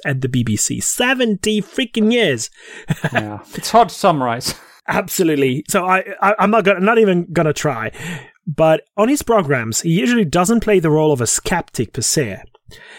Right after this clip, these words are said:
Speaker 1: He tends to portray more like a classic naturalist character, which is not to say it's an act, because he's a genuine figure of the utmost curiosity about nature and how the world works. But with his two-part series,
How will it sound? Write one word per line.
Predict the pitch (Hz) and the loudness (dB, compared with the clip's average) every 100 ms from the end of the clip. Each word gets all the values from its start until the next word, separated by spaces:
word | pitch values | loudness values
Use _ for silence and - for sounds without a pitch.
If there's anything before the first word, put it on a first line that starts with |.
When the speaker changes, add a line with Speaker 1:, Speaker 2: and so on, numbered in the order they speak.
| - | -10
Speaker 1:
He | - 175 | -4 -2
tends | 214 247 - | 0 0 -2
to | |
portray | 208 170 - 175 175 | -2 -2 0 0 2
more | 170 165 | 2 2
like | 165 151 - | 2 0 -2
a | 202 | -6
classic | - 190 - - - - - - | -2 -2 -2 -4 -6 -10 -14 -2
naturalist | 160 170 156 - 151 127 - - - - _ | 2 2 0 -2 0 0 -2 -4 -8 -10 _
character, | - 127 113 - 107 85 - - - | -6 -4 -6 -6 -6 -8 -16 -20 -8
which | 151 160 | -2 -2
is | 170 | -2
not | 185 233 | 0 0
to | 285 | 0
say | - 208 | 2 2
it's | 147 - | 2 0
an | 143 - | -2 -2
act, | 180 135 - - - _ | -4 -4 -8 -14 -14 _
because | 131 143 - | -4 -4 0
he's | 180 208 | 0 2
a | |
genuine | 143 127 165 190 170 131 | 0 0 2 2 2 0
figure | - 196 123 92 - | -2 -2 -4 -6 -6
of | 123 - | -6 -4
the | 151 - _ | -4 -6 _
utmost | 196 185 - 143 113 - - | -2 -2 0 0 0 -4 -4
curiosity | - 123 123 160 - - 104 | -2 0 2 0 -2 -4 -4
about | 104 104 | -6 -6
nature | 147 185 165 - 117 | 0 0 0 -2 -4
and | 117 | -4
how | 170 | -2
the | 160 | 0
world | 127 139 123 | 0 -2 0
works. | 120 185 101 - - - - - - | 0 0 -4 -10 -12 -16 -18 -20 -4
But | 160 - | -2 0
with | 160 170 | 0 0
his | 156 - | -2 -2
two-part | - 254 - 196 165 | 0 0 0 -2 -2
series, | - 156 110 139 202 | -2 0 0 -2 -4